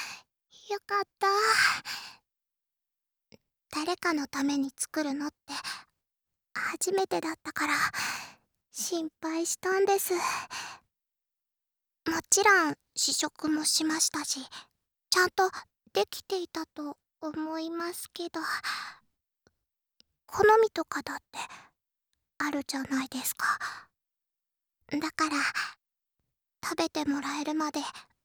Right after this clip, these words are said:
不安だったんです。でも、よかった。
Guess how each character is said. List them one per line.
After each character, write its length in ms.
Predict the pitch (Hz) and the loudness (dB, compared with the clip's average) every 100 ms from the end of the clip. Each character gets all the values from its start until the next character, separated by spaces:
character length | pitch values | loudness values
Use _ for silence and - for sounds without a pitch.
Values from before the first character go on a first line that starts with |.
| _ _ _ _ _ _ 339 339 - - | _ _ _ _ _ _ -14 -14 -14 -8
不 80 | 311 | -4
安 320 | 311 339 330 | -2 -2 0
だ 120 | 359 | 0
っ 20 | - | 2
た 160 | 392 381 | 2 2
ん 40 | |
で 120 | 359 | 2
す。 140 | 349 330 302 - - - - _ _ _ _ _ _ _ _ _ _ _ _ _ _ _ _ _ _ - - - - - - - - - - - - - _ _ _ _ _ _ _ _ - | -2 -4 -4 -6 -10 -14 -18 _ _ _ _ _ _ _ _ _ _ _ _ _ _ _ _ _ _ -4 0 0 -2 -4 -6 -8 -12 -2 0 2 -2 -8 _ _ _ _ _ _ _ _ 0
で 80 | - | 0
も、 120 | - - - - - - - _ _ _ _ _ _ _ - | 2 2 0 0 0 -2 -8 _ _ _ _ _ _ _ -4
よ 80 | - | -2
か 160 | - - | 0 -2
っ 20 | - _ | -4 _
た。 80 | - | 2